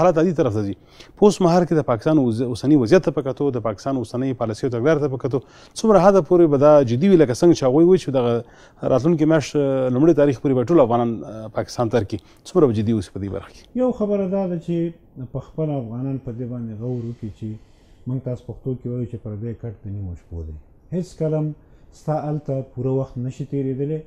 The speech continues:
Speaker 2: افغان باید په خپله تصمیم ونیسي او خپله دې خاورې ته راشي. دا موږ چې د پاکستان نه راغلي یو،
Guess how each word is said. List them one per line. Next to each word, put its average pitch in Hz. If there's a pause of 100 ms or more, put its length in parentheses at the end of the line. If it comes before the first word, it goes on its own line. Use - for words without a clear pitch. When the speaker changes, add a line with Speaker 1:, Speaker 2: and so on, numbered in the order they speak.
(420)
Speaker 2:
افغان 185 (140)
باید 175 (220)
په 143
خپله 208 (100)
تصمیم 190
ونیسي 208 (340)
او 127
خپله 143
دې 123
خاورې 107
ته 101
راشي. 92 (460)
دا 165
موږ 277
چې 226
د 160
پاکستان 170
نه 147
راغلي 123
یو، 127